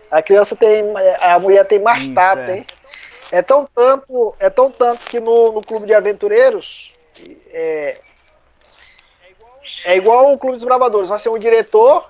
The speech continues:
Speaker 1: né? Pode ser diretor ou diretora. Aí nós temos um associado da, da ala feminina e da ala masculina. E no, é o homem, os três pode ser,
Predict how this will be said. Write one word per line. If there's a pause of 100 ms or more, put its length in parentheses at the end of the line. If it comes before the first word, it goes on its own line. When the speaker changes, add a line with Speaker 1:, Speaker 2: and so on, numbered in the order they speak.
(120)
Speaker 1:
né? (280)
Pode
ser
diretor
ou
diretora. (520)
Aí
nós
temos
um
associado
da,
da (220)
ala (120)
feminina
e
da
ala
masculina. (2250)
E
no, (1200)
é
o (1080)
homem,
os
três
pode
ser,